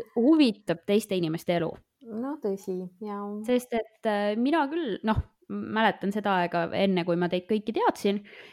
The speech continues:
Speaker 1: äh, lihtsalt tegin oma mõttetut, äh, kontoritööd ja,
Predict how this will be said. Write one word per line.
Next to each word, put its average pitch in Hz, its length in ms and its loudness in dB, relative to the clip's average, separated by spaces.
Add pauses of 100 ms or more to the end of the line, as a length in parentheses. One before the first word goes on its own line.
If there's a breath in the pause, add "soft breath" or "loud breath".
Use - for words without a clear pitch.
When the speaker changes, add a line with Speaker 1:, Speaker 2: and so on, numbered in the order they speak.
(160 loud breath)
Speaker 1:
äh, 180 760 -4 (200)
lihtsalt 180 720 -6
tegin 220 360 -2
oma 190 240 -2 (300)
mõttetut, 233 680 -6
äh, 117 260 -6
kontoritööd 240 800 0
ja, 190 180 -2